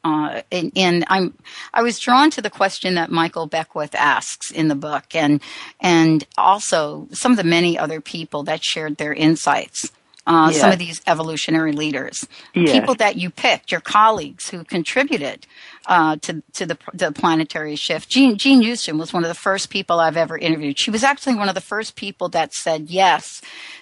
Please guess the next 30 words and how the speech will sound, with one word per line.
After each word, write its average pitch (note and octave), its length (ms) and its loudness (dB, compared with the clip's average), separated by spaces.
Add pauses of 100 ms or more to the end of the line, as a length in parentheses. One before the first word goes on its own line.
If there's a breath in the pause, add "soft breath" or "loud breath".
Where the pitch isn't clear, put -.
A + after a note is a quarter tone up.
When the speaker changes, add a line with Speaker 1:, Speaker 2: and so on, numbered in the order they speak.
Speaker 1:
to A3 100 0
this G3 200 -2
very A#3+ 480 2
little F#3+ 380 -2
known E3 600 -2 (440 loud breath)
internet A#3 760 2 (160)
Speaker 2:
<laughs> - 140 -18
Speaker 1:
only, F3 760 -2
and G#3+ 160 4
no C#4 180 6
one D#4 180 6
was C4 160 0
listening A3 460 -2
to F#3+ 140 -4
the F3 160 -8
internet, E3+ 400 -6
by D#3 160 0
the D3+ 80 -8
way, D3 240 -6
in C#3+ 100 -6
two F3+ 160 -10
thousand C#3+ 460 -2
three, D#3+ 260 -6
Barbara. F3 640 0
<laughs> - 20 -20
Speaker 2:
Right. D#3 400 4
I E3+ 120 2
know G#3 200 2
Jean E3 320 -2
was, C#3+ 140 2